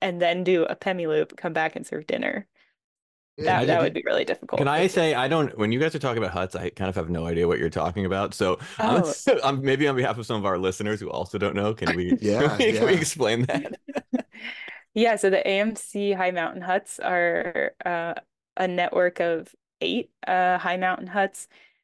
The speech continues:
Speaker 1: that span from Pinkham Notch in the east, uh, with Carter Notch Hut, far, the furthest east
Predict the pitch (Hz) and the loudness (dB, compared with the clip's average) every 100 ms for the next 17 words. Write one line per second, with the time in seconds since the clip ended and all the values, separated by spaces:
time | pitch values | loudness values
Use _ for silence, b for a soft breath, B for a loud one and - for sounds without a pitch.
0 | _ 190 180 - - 185 170 170 - 180 | _ -2 0 0 0 0 0 -2 -2 0
1 | 170 170 160 160 165 160 220 190 185 175 | 0 0 -6 -6 -8 -4 -4 0 0 0
2 | 165 165 - - - - - 175 165 160 | 0 0 -4 -8 -8 -10 -10 -8 -6 -4
3 | 175 175 196 - - - - - - 165 | -2 0 0 0 -4 -8 -12 -16 -4 -2
4 | 160 160 165 - - 165 160 160 160 170 | 0 2 0 0 -4 0 2 4 2 0
5 | 165 - 165 165 - _ _ - _ - | -4 -4 -2 -2 -4 _ _ -20 _ -4
6 | 170 165 165 - - 165 165 170 - - | 0 0 0 -2 0 2 2 -2 -6 -18
7 | - 175 - - | -10 -8 -8 -12